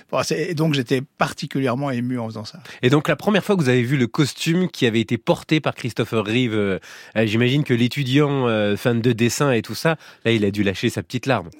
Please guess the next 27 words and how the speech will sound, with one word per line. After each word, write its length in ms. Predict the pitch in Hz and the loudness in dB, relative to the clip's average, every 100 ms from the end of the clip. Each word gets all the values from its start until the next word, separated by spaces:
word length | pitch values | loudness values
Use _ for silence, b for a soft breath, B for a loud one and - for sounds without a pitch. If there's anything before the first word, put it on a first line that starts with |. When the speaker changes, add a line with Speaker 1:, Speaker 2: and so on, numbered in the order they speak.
| - 180 | -2 2
Speaker 1:
Non, 120 | 185 | 4
ouais, 160 | 190 | 4
c'est 140 | 147 147 | 2 0
ma-, 160 | 156 | 0
c'est, 240 | 160 190 170 | -2 -2 -2
c'est 160 | - | 0
vrai 140 | 165 175 | 0 0
que 40 | |
c'est 120 | - | 0
magique, 340 | 151 180 220 180 | 0 0 0 0
le 100 | 139 | -2
costume 360 | 143 - 151 | -2 -4 -2
de 80 | 143 | -2
Clark 320 | 127 143 120 | 0 -2 -2
Kent, 260 | - 185 170 | -2 0 2
la 160 | 139 117 | 0 0
cape, 440 | - 190 196 - | 0 0 -2 -2
euh, 380 | 135 127 127 131 | -4 -2 -2 -2
le, 280 | 135 127 131 | -2 -2 -2
alors, 300 | 123 120 135 | -4 -6 -4
bien 140 | 135 | 0
sûr, 140 | 156 | 2
on 80 | 143 | 2
est 140 | 123 123 | 0 -2
allé 140 | 123 | -4
chez 100 | - | -4
Warner, 400 | 120 113 127 | -4 -2 0